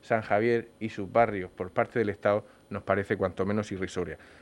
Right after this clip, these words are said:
Pero insisto, que no sea un problema de dinero, que no sea un problema de dinero, porque San Javier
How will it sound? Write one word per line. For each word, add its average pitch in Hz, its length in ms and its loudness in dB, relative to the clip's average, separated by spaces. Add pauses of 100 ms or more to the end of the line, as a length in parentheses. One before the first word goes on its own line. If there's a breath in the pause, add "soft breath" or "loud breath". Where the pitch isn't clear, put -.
(140 loud breath)
Pero 117 160 2
insisto, 113 500 0
que 117 100 2
no 160 120 2
sea 175 100 4
un 175 80 6
problema 165 400 6
de 151 60 8
dinero, 104 360 0 (600 soft breath)
que 107 140 2
no 147 80 4
sea 160 120 4
un 156 60 4
problema 139 300 4
de 107 60 2
dinero, 135 280 0
porque 110 220 -4
San 101 160 -8
Javier 120 260 4